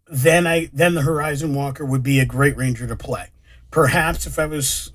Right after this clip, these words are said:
uh, playing Out of the Abyss, it might be a good one to play. If I was playing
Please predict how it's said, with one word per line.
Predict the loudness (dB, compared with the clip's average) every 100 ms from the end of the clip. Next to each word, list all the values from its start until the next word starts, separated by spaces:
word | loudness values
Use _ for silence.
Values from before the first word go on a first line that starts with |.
| -8
uh, | -8
playing | 0 2 2 0 -4
Out | 0 2 2
of | 0
the | 0
Abyss, | -2 2 2 2 -4 -10 -20 _ _ -6
it | -4 0
might | 2 2 2
be | 0
a | 2
good | 0
one | 2 2
to | 0
play. | -2 -4 -4 -12 _ _ _ _
If | -2 -2
I | -4
was | -6 -8
playing | -4 2 4 6 4 4 4 2 -2